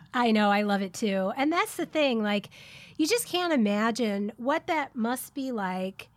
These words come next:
And, you know, she lived it, like, to be a child and have all this hate thrown at you. I mean, you know how people are. They're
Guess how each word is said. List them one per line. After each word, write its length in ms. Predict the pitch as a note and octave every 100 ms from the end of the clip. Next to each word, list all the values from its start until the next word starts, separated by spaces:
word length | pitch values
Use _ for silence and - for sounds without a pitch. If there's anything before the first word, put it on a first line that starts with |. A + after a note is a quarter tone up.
| _
And, 240 | G3+ A#3+ B3
you 60 |
know, 160 | G#3 G3
she 240 | - D#4
lived 300 | E4 F#4 A#4
it, 240 | A3+ G3+ A3
like, 200 | A3+ A3+
to 100 | B3
be 320 | C#4 D4+ F#4
a 80 | C#4
child 720 | B3 - B3 D4+ B3 G3 G3+ G3 - - - -
and 160 | D4+
have 340 | C#4 D#4+ E4 E4+ -
all 280 | C#4+ E4 F4+
this 340 | D4+ - - -
hate 760 | - B3+ C#4 D#4+ G3 - - _ - - - _ _ -
thrown 300 | C#4 B3+ B3+
at 180 | B3+ B3+
you. 180 | A#3 G#3+
I 140 | B3
mean, 540 | D4 C#4+ C#4 B3+ B3+ - _ _ _ _ -
you 160 | B3+ G#4+
know 140 | C#5+
how 180 | F4+ D4+
people 460 | A3 B3+ A#3 A3 A3
are. 340 | F#3 F#3 A3+
They're 140 | F4+